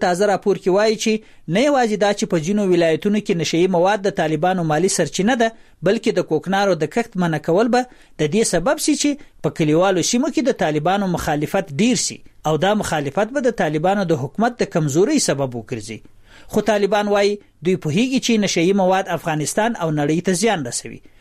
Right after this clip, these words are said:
له همدې امله د دوی حکومت له نشه یي موادو سره د مبارزې په برخه کې ژمن دی. د موضوع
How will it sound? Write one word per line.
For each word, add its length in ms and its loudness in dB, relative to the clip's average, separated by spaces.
له 140 2
همدې 400 2
امله 320 0
د 120 0
دوی 80 4
حکومت 460 -2
له 100 2
نشه 240 0
یي 140 2
موادو 340 2
سره 180 2
د 140 2
مبارزې 560 0
په 140 0
برخه 200 -2
کې 240 0
ژمن 300 2
دی. 80 -8
د 80 4
موضوع 320 4